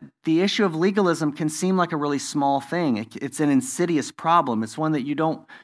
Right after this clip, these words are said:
you don't always recognize or see in yourself. Not until it gets really full-blown and, and, and you're just being crushed under the weight of law-keeping all the time.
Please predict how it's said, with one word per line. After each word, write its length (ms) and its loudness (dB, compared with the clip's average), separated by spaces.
you 80 2
don't 200 2
always 540 0
recognize 800 -2
or 160 -6
see 400 0
in 80 2
yourself. 560 -6
Not 180 6
until 280 2
it 100 0
gets 240 -4
really 460 2
full-blown 800 2
and, 180 -2
and, 240 -2
and 320 -2
you're 180 0
just 300 -4
being 220 0
crushed 680 0
under 200 -2
the 120 -2
weight 480 0
of 120 -6
law-keeping 760 -2
all 280 2
the 100 -6
time. 560 -4